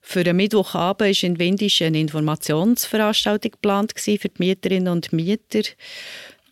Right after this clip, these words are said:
Und sonst wird man sehen, wie das weitergeht. Also ob der Kanton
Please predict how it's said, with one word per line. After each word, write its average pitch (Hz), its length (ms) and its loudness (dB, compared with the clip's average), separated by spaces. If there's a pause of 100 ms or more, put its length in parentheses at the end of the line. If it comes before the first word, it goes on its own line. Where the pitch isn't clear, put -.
(100)
Und 175 360 2
sonst 190 280 2
wird 190 220 0
man 170 120 0
sehen, 180 260 2
wie 208 80 2
das 190 200 -2
weitergeht. 196 720 -2
Also 180 260 0
ob 165 220 -2
der 170 100 -4
Kanton 165 840 -2